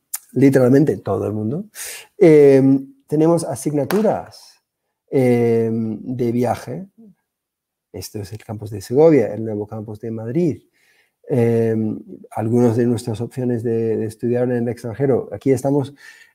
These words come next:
eh, en Barcelona, el reflejo ahí de un grupo de alumnos que van de, de viaje de estudio.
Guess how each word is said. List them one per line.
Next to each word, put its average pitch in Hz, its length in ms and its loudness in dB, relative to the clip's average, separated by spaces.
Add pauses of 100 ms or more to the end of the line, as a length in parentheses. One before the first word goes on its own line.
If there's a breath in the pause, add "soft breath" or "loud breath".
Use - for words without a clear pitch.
(100)
eh, 139 380 6
en 131 200 4
Barcelona, 156 840 2
el 120 100 -8
reflejo 127 580 -4
ahí 135 160 -2
de 135 180 0
un 110 80 -4
grupo 117 320 -2
de 117 60 -2
alumnos 127 420 -2
que 110 160 -14
van 107 180 -8
de, 104 180 -8
de 110 260 -14
viaje 110 320 -10
de 107 80 -8
estudio. 151 500 0